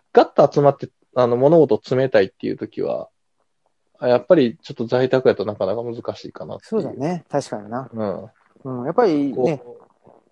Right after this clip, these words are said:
Speaker 2: そうそう。僕らもミーティングするときは、なんていうかな、大事な場面だけやっぱりちょっと集まって。
Speaker 1: うん。
Speaker 2: そうじゃないところはね、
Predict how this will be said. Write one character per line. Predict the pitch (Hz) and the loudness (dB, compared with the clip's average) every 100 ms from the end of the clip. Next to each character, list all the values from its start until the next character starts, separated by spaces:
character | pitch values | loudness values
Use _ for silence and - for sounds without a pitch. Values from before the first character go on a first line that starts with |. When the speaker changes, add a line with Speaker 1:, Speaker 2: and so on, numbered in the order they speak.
| _ | _
Speaker 2:
そ | _ - | _ -10
う | 131 | -10
そ | |
う。 | 127 147 - | -12 -16 -10
僕 | 180 170 196 190 | -8 -6 -4 -2
ら | 160 | -2
も | 135 | -4
ミ | 139 156 151 | -8 -8 -8
ー | |
テ | |
ィ | 156 | -8
ン | |
グ | 156 | -8
す | 147 | -10
る | 151 | -10
と | 147 | -10
き | |
は、 | 127 120 113 - _ _ _ _ _ _ | -4 -2 -4 -6 _ _ _ _ _ _
な | 131 | -14
ん | |
て | 120 | -14
い | |
う | 120 | -16
か | 123 | -14
な、 | 151 135 _ | -14 -14 _
大 | 160 165 | -2 -2
事 | |
な | 170 | -2
場 | 165 | -4
面 | 156 139 | -6 -8
だ | 147 | -6
け | 233 190 | -2 -2
や | 113 | -2
っ | |
ぱ | 120 | -8
り | 113 - - _ _ _ _ _ _ _ | -10 -14 -20 _ _ _ _ _ _ _
ち | - | -10
ょ | |
っ | 120 120 | -8 -8
と | |
集 | 139 | -8
ま | 120 | -10
っ | - _ | -10 _
て。 | 123 - _ _ _ _ _ _ | -16 -16 _ _ _ _ _ _
Speaker 1:
う | 120 | -6
ん。 | 113 101 - _ _ | -6 -6 -12 _ _
Speaker 2:
そ | - | -6
う | |
じ | 202 | -4
ゃ | |
な | 226 | -2
い | 240 | -2
と | |
こ | 151 | -2
ろ | 131 | -4
は | 113 | -6
ね、 | 123 139 | -10 -14